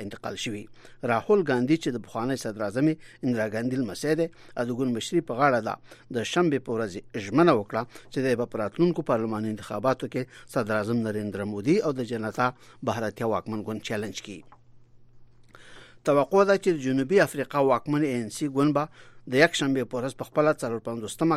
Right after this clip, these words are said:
کلنۍ ګوندیزه غونډه کې د جمهور رئیس زوما په ځای نوی مشر وټاکي. زوما چې د ډېر وخت نه په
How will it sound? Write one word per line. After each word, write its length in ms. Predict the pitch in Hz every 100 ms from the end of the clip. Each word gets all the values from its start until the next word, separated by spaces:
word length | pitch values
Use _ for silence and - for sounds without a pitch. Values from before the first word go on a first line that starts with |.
| -
کلنۍ 360 | 113 117 127 127 - 113
ګوندیزه 360 | 110 120 113 90
غونډه 300 | 113 165 135 -
کې 120 | 131 - - - 151
د 80 | 151
جمهور 340 | 214 202 165 180
رئیس 140 | 110 127 117
زوما 200 | 123 110
په 40 | 113 123
ځای 100 | 135 135
نوی 160 | 131 113 113
مشر 200 | - 131
وټاکي. 420 | 107 113 - 101 - - - - - 117
زوما 320 | 117 120 175 196 -
چې 60 | 156
د 20 | 135
ډېر 100 | 208 160
وخت 140 | 135 120
نه 40 |
په 40 | -